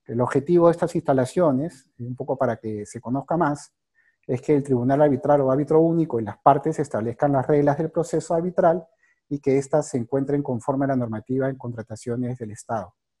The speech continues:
que son aplicables al caso. Además de todo esto, eh, también habrá información sobre las recusaciones que han recaído en el árbitro y el sentido de las decisiones adoptadas a ese respecto,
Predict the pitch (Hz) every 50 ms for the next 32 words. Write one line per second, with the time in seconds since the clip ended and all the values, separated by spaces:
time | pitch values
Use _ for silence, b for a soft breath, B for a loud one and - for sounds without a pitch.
0 | _ _ - - - - 117 120 120 - 104 101 - 110 107 110 113 - - 120
1 | 123 - 147 135 131 - - _ _ _ _ _ _ _ _ _ _ _ _ _
2 | _ _ _ _ _ _ _ _ _ _ _ - - 113 113 113 120 143 160 175
3 | 175 - 180 180 180 175 175 175 175 175 180 185 180 - - 233 240 240 - -
4 | - 127 117 113 117 117 120 131 139 139 139 143 143 147 143 165 151 131 113 107
5 | - 139 135 143 - - 151 135 127 117 - 127 120 - 120 - 127 113 - 156
6 | 147 156 147 151 - 135 135 147 143 - 117 120 127 127 135 135 135 131 127 127
7 | 147 160 131 113 110 - - - 151 - - - 175 127 113 110 - 123 107 104
8 | - 143 147 147 143 143 131 120 107 110 117 131 139 135 - 151 117 110 107 -
9 | - 131 139 131 120 120 113 - - 131 135 131 - - 175 165 170 - - 110